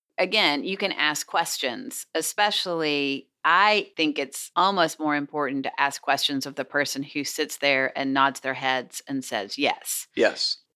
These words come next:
Speaker 1: Things like, "Help me understand what you just heard."
Speaker 2: Yes.
Speaker 1: So are you talking to your team with the curse of knowledge in such a way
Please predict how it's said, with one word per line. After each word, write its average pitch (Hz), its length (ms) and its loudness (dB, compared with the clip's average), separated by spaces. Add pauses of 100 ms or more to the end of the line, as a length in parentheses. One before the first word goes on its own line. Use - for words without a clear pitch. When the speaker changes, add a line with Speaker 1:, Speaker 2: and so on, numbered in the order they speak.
(160)
Speaker 1:
Things 226 300 2
like, 165 300 4 (100)
"Help - 280 2
me 208 160 -2
understand 156 680 0
what 139 140 -4
you 139 160 -2
just 135 300 -6 (140)
heard." 95 380 -4 (260)
Speaker 2:
Yes. - 600 0 (100)
Speaker 1:
So 185 380 0
are 180 180 2
you 226 480 -2 (140)
talking 147 880 2
to - 140 -2
your 147 220 0
team 151 600 0
with 143 180 -10
the 147 60 -4
curse 156 340 -4
of 143 120 -10
knowledge 151 600 2
in 147 120 -6
such 143 260 -6
a 143 60 -14
way 139 560 2